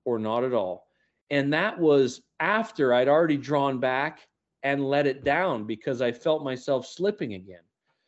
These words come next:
So there's these moments within your shot that autopilot tries to take it, and you have to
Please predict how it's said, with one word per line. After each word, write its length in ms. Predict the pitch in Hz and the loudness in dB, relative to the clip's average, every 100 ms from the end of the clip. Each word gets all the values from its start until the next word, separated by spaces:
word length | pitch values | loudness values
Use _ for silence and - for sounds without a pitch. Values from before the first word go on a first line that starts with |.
| _ _ | _ _
So 120 | - 139 | -12 -4
there's 300 | 156 147 151 | -2 -2 -2
these 240 | 160 135 | -6 -4
moments 760 | 139 143 190 254 277 269 - | -6 -2 2 4 4 2 -2
within 420 | 185 170 202 214 202 | -4 -2 -2 0 0
your 200 | 170 135 | 0 -2
shot 540 | - 202 208 139 123 | -4 -4 -2 -2 -2
that 140 | 135 - | -4 0
autopilot 680 | 160 202 175 156 143 135 - | 0 0 -2 -4 -2 -4 -6
tries 320 | 143 147 139 | -4 -4 -4
to 120 | 135 | -8
take 380 | - 180 202 - | -6 -6 -6 -8
it, 140 | 85 _ _ _ _ _ 143 | -20 _ _ _ _ _ -6
and 200 | 156 151 | -4 -2
you 100 | 139 | -4
have 480 | - - 190 180 | -6 -4 -4 -4
to 100 | - | -8